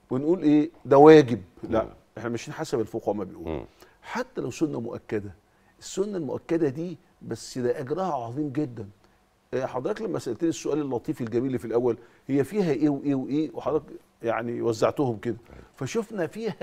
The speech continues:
Speaker 1: كام حاجة، وإدخال السرور على ال-،
Speaker 2: طبعًا.
Speaker 1: اللي في البيت
Speaker 2: طبعًا.
Speaker 1: واللي حوالينا واللي في الغيط والغلابة وكل حاجة. طب أنت عاوز أكتر من كده إيه؟ فبعين-،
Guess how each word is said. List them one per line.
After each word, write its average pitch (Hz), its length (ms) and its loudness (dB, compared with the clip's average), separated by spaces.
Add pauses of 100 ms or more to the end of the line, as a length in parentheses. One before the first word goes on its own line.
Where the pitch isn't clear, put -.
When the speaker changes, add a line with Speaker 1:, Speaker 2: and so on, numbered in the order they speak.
(140)
Speaker 1:
كام 190 180 -6
حاجة، 196 360 -6 (320)
وإدخال 175 580 -2
السرور 170 580 0
على 131 140 2
ال-، 131 220 -4
Speaker 2:
طبعًا. - 140 -8
Speaker 1:
اللي 135 240 -4
في 139 80 -2
البيت 156 600 6
Speaker 2:
طبعًا. 135 100 -4
Speaker 1:
واللي 131 240 2
حوالينا 151 560 6
واللي 139 280 -2
في 143 80 -4
الغيط 156 640 6
والغلابة 160 640 8 (300)
وكل 185 300 0
حاجة. 139 260 -2 (320)
طب 127 140 -4
أنت 120 160 -6
عاوز 151 260 0
أكتر 160 260 -4
من 123 140 -4
كده 117 220 -4
إيه؟ 117 120 -2 (180)
فبعين-، 139 280 -2